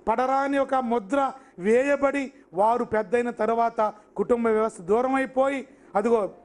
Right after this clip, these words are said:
బాధ్యతారాహిత్యంగా వారు బ్రతికే ప్రమాదం ఉంది. కనీసం మీ పిల్లల కోసమైనా భార్యాభర్తలు తిట్టుకోకుండా, కొట్టుకోకుండా, ఒకవేళ మీకు కొట్టుకోవాలనిపిస్తే, తిట్టుకోవాలనిపిస్తే పిల్లలను పక్కింటికి పంపించేసి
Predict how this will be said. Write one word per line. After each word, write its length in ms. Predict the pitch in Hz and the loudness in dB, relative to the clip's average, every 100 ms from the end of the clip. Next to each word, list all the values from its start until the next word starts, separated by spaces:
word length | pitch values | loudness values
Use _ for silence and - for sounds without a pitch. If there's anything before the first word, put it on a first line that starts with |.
| - - - - | -20 -18 -20 -10
బాధ్యతారాహిత్యంగా 1200 | 165 190 226 262 254 233 214 226 226 226 214 208 196 - - 175 | 0 2 2 2 2 2 0 -2 -2 -2 2 0 0 -12 -6 2
వారు 240 | 196 202 | 2 4
బ్రతికే 400 | 170 196 214 233 | 0 0 2 2
ప్రమాదం 480 | 220 202 196 190 180 | 2 0 0 -2 -4
ఉంది. 180 | 170 143 - - | -6 -8 -14 -2
కనీసం 480 | 202 240 262 262 254 - - 196 | 0 0 0 0 0 -6 -4 2
మీ 160 | 247 | 2
పిల్లల 340 | 254 254 285 285 | 2 0 2 0
కోసమైనా 680 | 277 262 269 262 247 220 - - 160 | 0 0 -2 -2 -2 -4 -6 -16 -2
భార్యాభర్తలు 580 | 202 233 233 226 226 202 | 0 2 0 -2 -4 -4
తిట్టుకోకుండా, 800 | 226 262 247 247 240 233 208 - - - | -2 2 2 2 2 0 -2 -4 -8 0
కొట్టుకోకుండా, 680 | 240 277 285 262 262 240 233 - - | 2 4 2 2 0 0 -2 -10 -2
ఒకవేళ 320 | 208 233 254 | 2 2 2
మీకు 180 | 247 233 | 0 0
కొట్టుకోవాలనిపిస్తే, 920 | 226 226 277 277 262 254 269 277 285 285 - - - | -2 0 0 0 -2 -6 -4 -2 -2 -6 -18 -14 -4
తిట్టుకోవాలనిపిస్తే 1000 | 226 254 269 269 262 254 - 277 277 285 - 226 | -2 2 2 0 -2 -2 2 2 0 -6 -2 0
పిల్లలను 300 | 247 269 262 | 2 -2 0
పక్కింటికి 460 | 226 - 269 277 | 0 0 0 2
పంపించేసి 640 | 262 254 - 262 247 269 | 0 0 0 0 0 -2